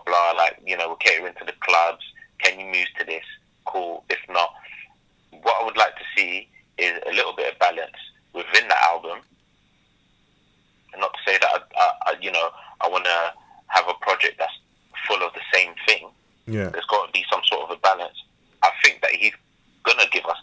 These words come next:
Speaker 1: that, but I think with the, the, the timing, I think it's, it's the, the,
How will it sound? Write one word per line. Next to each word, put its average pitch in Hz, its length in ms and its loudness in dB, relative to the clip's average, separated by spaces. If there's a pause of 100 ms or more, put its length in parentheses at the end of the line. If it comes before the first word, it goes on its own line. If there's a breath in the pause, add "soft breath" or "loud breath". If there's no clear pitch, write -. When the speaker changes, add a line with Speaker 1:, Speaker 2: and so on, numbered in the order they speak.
Speaker 1:
that, - 220 2 (640)
but - 280 2 (1120)
I - 80 0 (100)
think 107 160 2 (140)
with 98 280 2 (1120)
the, 101 80 0 (200)
the, - 100 -4 (220)
the 90 140 -4
timing, 107 480 2
I 87 140 -2
think - 160 2
it's, 95 100 -4 (160)
it's 92 120 -10 (140)
the, 87 240 -4 (580 soft breath)
the, - 100 -10